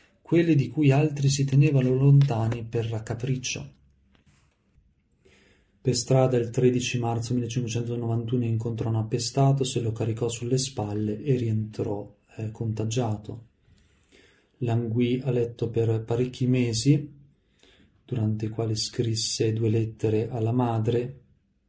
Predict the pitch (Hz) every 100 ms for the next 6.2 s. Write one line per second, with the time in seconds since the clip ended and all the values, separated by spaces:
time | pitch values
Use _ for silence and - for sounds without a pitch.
0 | - 117 110 - 120 113 107 107 113 120
1 | 117 - 113 113 110 110 104 98 - _
2 | _ _ _ _ _ - - - 120 110
3 | 107 135 127 127 - 139 139 135 127 117
4 | 139 123 120 120 135 139 131 - 123 120
5 | 117 - 131 127 117 110 131 117 110 113
6 | 113